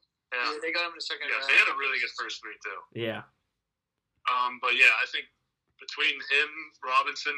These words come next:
Speaker 1: Grant, uh, I think they were one of the best secondaries I've seen,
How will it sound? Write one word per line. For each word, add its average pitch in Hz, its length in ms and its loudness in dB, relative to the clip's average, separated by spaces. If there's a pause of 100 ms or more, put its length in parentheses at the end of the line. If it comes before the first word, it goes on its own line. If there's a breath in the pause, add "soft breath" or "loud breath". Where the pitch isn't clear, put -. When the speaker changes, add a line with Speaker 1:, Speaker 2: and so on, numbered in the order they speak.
Speaker 1:
Grant, 127 380 2 (680)
uh, 113 160 4
I 120 80 2
think 131 240 0
they 123 80 4
were 123 160 0
one 120 160 -2
of 120 80 -4
the - 80 -18
best 113 240 -4
secondaries 110 560 -2
I've 107 240 -4
seen, 107 240 0